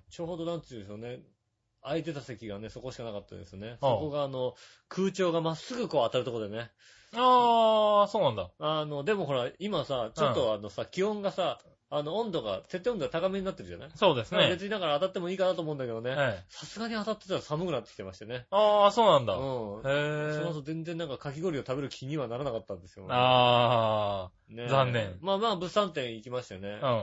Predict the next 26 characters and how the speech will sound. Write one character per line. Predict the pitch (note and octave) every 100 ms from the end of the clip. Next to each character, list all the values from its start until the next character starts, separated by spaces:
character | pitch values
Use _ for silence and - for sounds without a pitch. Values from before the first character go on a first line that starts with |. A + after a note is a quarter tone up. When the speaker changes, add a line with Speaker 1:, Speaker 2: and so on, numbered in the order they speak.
| F2+
Speaker 1:
鹿 | D#3
児 | F3+
島 | F#3+
物 | E3+
産 | D#3+ F3
展 | C3+
が | G#2
ね、 | G2+ F#2+ - _ _ -
え | A2
っ | G2
と、 | G#2 F#2+ G2 C#3+ -
船 | - G#3
橋 | C4 A3+
東 | - A#3+
部 | C3+
で | F#2+
あ |
っ | -
た | F2+
ん |
で | -
す | -
よ | A#2
ね。 | G#3
Speaker 2:
う |
ん。 | G3 A2